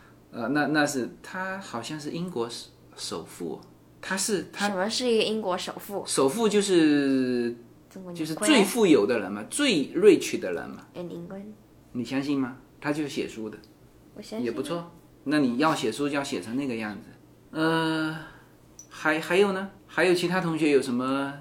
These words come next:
Speaker 1: 想做什么？
Speaker 2: Honestly，我也不知道。有一些我同学运动还挺好的，
Speaker 1: 嗯。
Speaker 2: 嗯，professional 运动，嗯。
Speaker 1: 嗯，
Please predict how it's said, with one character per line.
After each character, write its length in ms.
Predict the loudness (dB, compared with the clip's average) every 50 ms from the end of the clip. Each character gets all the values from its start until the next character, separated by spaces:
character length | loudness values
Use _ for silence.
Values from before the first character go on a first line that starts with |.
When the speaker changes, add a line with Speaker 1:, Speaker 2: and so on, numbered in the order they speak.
| -16 -20 -20 -20 -20 -20 -20 -20 -16
Speaker 1:
想 240 | -10 -8 -6 -4
做 160 | -2 -2 -2 -4
什 140 | -4 -8
么？ 100 | -10 -10 -14 -18 -20 -12 -10 -10 -8 -6
Speaker 2:
Honestly， 520 | -6 -6 -6 -6 -10 -10 -10 -8 -8 -6
我 80 | -6 -6
也 140 | -4 -4 -6
不 200 | -8 -10 -16 -18 -18
知 160 | -16 -16 -14
道。 180 | -12 -12 -10 -10
有 120 | -10 -10
一 60 | -10
些 140 | -8 -8 -6
我 140 | -4 -4 -4
同 260 | -6 -6 -12 -12 -14 -14
学 320 | -14 -10 -8 -8 -8 -8 -10 -16 -20 -20 -20 -16 -8
运 180 | -6 -4 -2
动 160 | -2 -4 -4 -6
还 140 | -8 -10
挺 260 | -10 -12 -16 -16 -16 -16
好 380 | -16 -16 -14 -14 -14 -14 -14 -16 -14
的， 240 | -10 -10 -10 -10 -12 -16 -20 -20 -20 -20 -18 -12 -6
Speaker 1:
嗯。 100 | -4 -4
Speaker 2:
嗯， 200 | -4 -4 -6 -8 -12 -16 -20 -20 -20 -20 -20 -20 _ -20 -20 _ _ -20 -20 -20 _ -20 -16
professional 560 | -14 -14 -12 -12 -14 -14 -12 -12 -12 -12 -12
运 180 | -12 -12 -12 -12
动， 160 | -12 -14 -14 -16 -18 -20 -20 -20 -20 -18
嗯。 220 | -16 -14 -14 -14 -16 -16
Speaker 1:
嗯， 220 | -16 -16 -16 -16